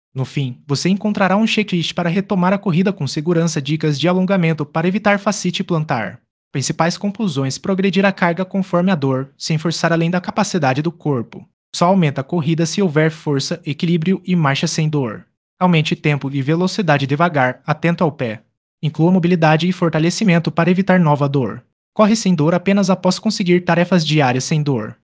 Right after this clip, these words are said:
O que é fascite plantar e como afeta a sua corrida? A fascite plantar é uma dor comum entre corredores,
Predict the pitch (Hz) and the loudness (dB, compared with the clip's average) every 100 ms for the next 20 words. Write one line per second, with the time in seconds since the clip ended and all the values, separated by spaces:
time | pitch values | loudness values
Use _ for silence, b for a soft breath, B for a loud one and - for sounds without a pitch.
0 | _ _ - 147 190 185 180 - 190 175 | _ _ -6 -4 -2 -4 -6 -4 -2 0
1 | 165 165 160 - 196 214 185 - 147 143 | 0 0 -2 -10 -4 0 0 -2 -4 -4
2 | 135 214 202 196 165 165 156 180 - 160 | -4 -6 -4 -2 0 -2 -2 -4 -4 -6
3 | 190 180 170 180 202 226 175 147 160 185 | -4 -4 0 0 0 0 0 -2 -2 -4
4 | 156 131 156 208 214 175 185 156 135 117 | -4 -4 -4 -4 -4 -2 0 0 0 -4
5 | - | -12